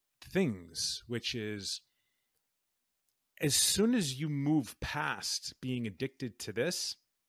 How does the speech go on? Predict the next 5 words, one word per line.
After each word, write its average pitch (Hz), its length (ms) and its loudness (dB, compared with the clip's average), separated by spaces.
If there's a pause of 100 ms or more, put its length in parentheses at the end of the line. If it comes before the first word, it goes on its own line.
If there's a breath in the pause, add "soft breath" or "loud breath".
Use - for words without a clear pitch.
(1400)
you 147 180 -4
no 180 180 0
longer 165 400 -2
want 123 340 -4
it. - 80 -16